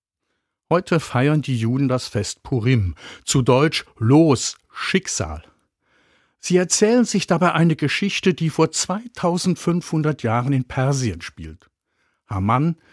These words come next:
ein hoher Beamter des Königs, spielt geschickt das Schwarze Peter-Spiel. Er macht dem König klar, dass die Juden an allem Unheil in seinem Reich schuld sind.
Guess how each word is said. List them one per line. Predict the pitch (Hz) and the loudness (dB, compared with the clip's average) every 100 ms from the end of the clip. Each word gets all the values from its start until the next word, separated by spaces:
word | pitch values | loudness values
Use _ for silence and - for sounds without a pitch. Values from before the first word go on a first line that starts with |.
| _ _ _ | _ _ _
ein | - 139 | 0 4
hoher | 135 240 214 | 6 6 4
Beamter | 160 156 170 208 208 | 2 0 2 2 2
des | 180 139 - | 2 0 0
Königs, | - 214 202 - - - - _ _ - | 4 6 6 4 -4 -10 -20 _ _ -10
spielt | - - 214 247 233 | -8 -6 -2 -2 -4
geschickt | - 131 - 254 - | -8 -6 -4 -6 -4
das | 139 | -4
Schwarze | - 180 214 - | -2 -2 -2 -4
Peter-Spiel. | 131 170 208 - 202 - 190 208 214 _ _ _ _ _ | 0 0 0 -2 -6 -2 -2 -2 -6 _ _ _ _ _
Er | 131 | 0
macht | 127 180 196 - | 2 0 -2 -2
dem | 135 123 | 0 0
König | - 170 175 127 117 | 2 2 4 2 0
klar, | 139 143 156 | 0 2 2
dass | 147 143 | 0 -2
die | - 156 | -2 -4
Juden | 143 254 220 143 127 | 0 0 0 2 2
an | 113 | 2
allem | 123 139 175 180 170 | 0 0 2 2 0
Unheil | 139 139 151 147 147 143 | 0 2 2 2 0 0
in | 131 127 | 0 0
seinem | 110 110 117 | 0 2 0
Reich | 113 90 95 - | 0 -2 -4 -4
schuld | - 101 90 | -2 -2 -4
sind. | - 76 _ | -12 -16 _